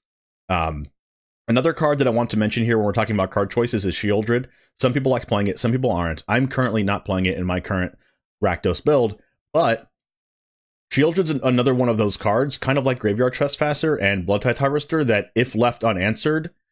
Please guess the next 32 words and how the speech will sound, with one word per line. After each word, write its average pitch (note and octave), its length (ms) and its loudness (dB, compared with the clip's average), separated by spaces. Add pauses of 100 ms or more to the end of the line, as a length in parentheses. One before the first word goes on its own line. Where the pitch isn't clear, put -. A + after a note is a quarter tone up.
(200)
you A2 480 2
are G2+ 340 2
extremely A2+ 440 0
punished - 580 -4 (300)
for E3 80 0
that. G3 280 0 (460)
And A#2 480 2 (160)
more, C3+ 500 2
more D#3 320 4
than F#3 180 0
a-, A#2 280 -2
any D#3+ 200 2
other C#3 180 2
card C#3 240 0
in A2+ 80 0
the G2 60 0
deck, G2+ 320 0
I G#2 120 2
guess, A#2 180 0
besides G#2 540 0
either G#2+ 180 2
Sorin A#2 300 0
the G#2 60 0
Mirthless G#2 360 0
or F#2 60 -2
Chandra G#2 300 0
Torture A#2 260 -2
Defiance, F2+ 440 -2
punishes C#3+ 520 -2
you B2+ 100 4
the G#2+ 140 0
most A#2 540 0